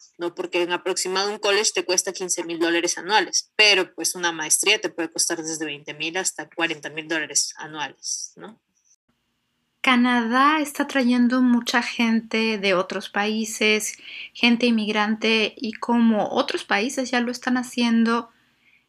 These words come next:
Speaker 2: puede ser por el clima, puede ser porque en muchos países las poblaciones están envejeciendo y están tratando de atraer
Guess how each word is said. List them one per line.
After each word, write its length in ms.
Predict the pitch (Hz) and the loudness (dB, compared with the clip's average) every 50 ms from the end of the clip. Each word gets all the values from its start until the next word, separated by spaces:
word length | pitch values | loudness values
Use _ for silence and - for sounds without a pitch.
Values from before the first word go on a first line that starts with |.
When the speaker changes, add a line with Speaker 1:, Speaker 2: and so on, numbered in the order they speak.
| _ _ | _ _
Speaker 2:
puede 260 | - 294 302 311 320 | 4 6 6 6 4
ser 380 | - - - 269 269 277 277 277 | 2 2 4 4 4 4 2 2
por 220 | - 262 254 220 | 2 2 2 2
el 240 | 202 190 196 180 - | 2 0 -4 -6 -8
clima, 960 | _ - 254 262 294 302 294 277 269 269 277 269 269 269 262 262 254 247 - - | _ 0 4 6 8 8 10 10 10 8 8 8 8 10 10 8 8 6 2 2
puede 320 | 247 254 254 226 240 233 | 4 4 4 4 2 0
ser 540 | 240 - - 254 240 240 240 233 240 240 - _ | -2 0 2 4 4 6 4 4 2 -2 -4 _
porque 1000 | - 214 214 208 208 208 208 - - 208 208 202 196 190 185 - - - _ _ - | 0 0 2 0 0 -2 -4 -4 -2 -2 0 0 2 2 0 0 -2 -6 _ _ -6
en 300 | - 220 220 220 226 226 | -2 2 2 4 4 4
muchos 360 | 233 240 240 - 254 240 - | 4 2 2 -2 -4 -6 -2
países 520 | - 208 208 226 226 220 240 240 233 226 | 0 2 2 2 2 0 0 -2 -2 -2
las 380 | - - 196 220 214 208 208 208 | -2 -2 0 2 2 2 2 0
poblaciones 520 | - 208 208 202 196 208 226 226 233 226 | -2 -2 0 0 0 0 0 0 0 0
están 280 | 226 226 - - 220 220 | 0 -2 -2 0 0 2
envejeciendo 800 | 220 214 202 214 214 - 214 - - - 240 240 233 226 220 220 | 2 0 0 -2 -4 -6 -8 -4 0 2 4 4 4 4 4 4
y 80 | 226 196 | 2 2
están 240 | 190 - - 208 208 | 0 -2 -4 -6 -4
tratando 500 | - 208 - - 214 208 208 214 214 214 | -4 -6 -4 -2 -2 -2 -2 -2 -2 0
de 360 | 214 220 214 214 202 - - - | 0 0 2 2 2 0 0 -2
atraer 640 | 196 190 - - 196 190 190 196 202 208 220 208 | -4 -6 -4 -6 -4 -2 0 0 2 0 0 -2